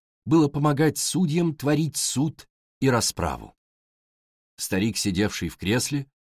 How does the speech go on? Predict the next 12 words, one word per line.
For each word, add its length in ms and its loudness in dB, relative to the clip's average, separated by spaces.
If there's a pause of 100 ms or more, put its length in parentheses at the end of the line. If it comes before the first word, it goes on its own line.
был 240 4
шериф 540 0 (200)
Серрийского 880 0
графства. 680 -6 (920)
Он 140 2
застыл 480 0
в 40 -2
величественной 880 -2
позе, 420 -2 (320)
напоминая 640 2
собою 520 4
римлянина, 640 4